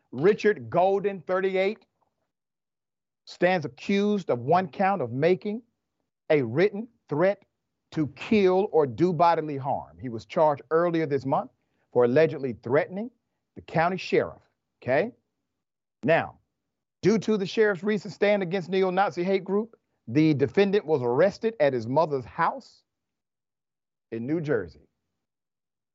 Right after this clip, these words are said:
They had to extradite him to the local community. Let's put it up. Who was there to meet him at the airport?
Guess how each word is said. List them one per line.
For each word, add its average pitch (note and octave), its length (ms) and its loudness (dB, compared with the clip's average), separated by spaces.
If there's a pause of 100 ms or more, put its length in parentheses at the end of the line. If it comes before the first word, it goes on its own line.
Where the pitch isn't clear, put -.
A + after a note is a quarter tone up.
(1600)
They C3+ 120 0
had C#3 320 0
to A#2+ 260 -10 (240)
extradite A#2 600 -8
him F2+ 380 -14 (760)
to C#3 200 -2
the G#2 320 -4 (640)
local C#3+ 300 2
community. F#2+ 520 -12 (580)
Let's A2+ 120 -4
put A2 160 -4
it G#2 100 -4
up. C3+ 220 -2 (2250)
Who A3+ 120 6
was G3 180 6
there F#3+ 160 2
to D#3 60 -4
meet F3+ 220 -2
him G3 320 -2 (300)
at E3 120 2
the B2+ 140 2
airport? A3+ 460 0